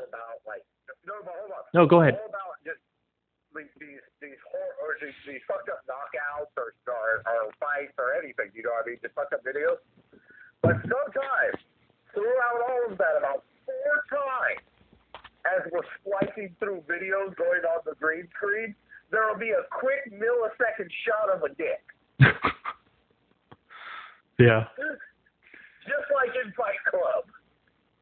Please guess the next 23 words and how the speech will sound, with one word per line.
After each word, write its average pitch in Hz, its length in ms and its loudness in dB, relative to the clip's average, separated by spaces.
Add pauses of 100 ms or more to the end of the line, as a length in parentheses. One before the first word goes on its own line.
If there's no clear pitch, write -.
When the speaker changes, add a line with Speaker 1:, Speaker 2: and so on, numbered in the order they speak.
(240)
Speaker 2:
Yeah, 190 240 12
and 160 180 8
that, 175 180 10
like, 151 260 8
that's 160 180 8
how 175 200 8
I 160 100 10 (140)
see 160 160 6
it 139 200 8
too, 151 180 8
is 127 120 10 (100)
like, 120 240 8
um, 113 320 8 (500)
and 135 280 4
we 147 120 10
could 156 140 2
even 151 280 8
do 135 300 10 (140)
segments 160 480 8 (100)
where 117 280 8 (360)
we're 127 240 10
like, 117 340 10
uh, 110 320 10